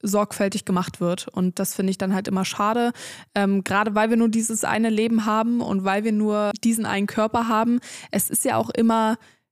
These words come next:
eine Gesundheitsfrage und ich stelle die Gesundheit sowieso sehr oft in Frage bei solchen Sachen und deswegen überlegt's euch gut.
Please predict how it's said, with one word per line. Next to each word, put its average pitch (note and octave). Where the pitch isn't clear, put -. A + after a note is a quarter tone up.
eine G#3+
Gesundheitsfrage C4
und G#3
ich A3+
stelle A3
die G#3
Gesundheit G#3
sowieso G#3
sehr E3+
oft -
in -
Frage F#3+
bei F#3+
solchen G3
Sachen G#3
und G3
deswegen F#3+
überlegt's G3
euch -
gut. A3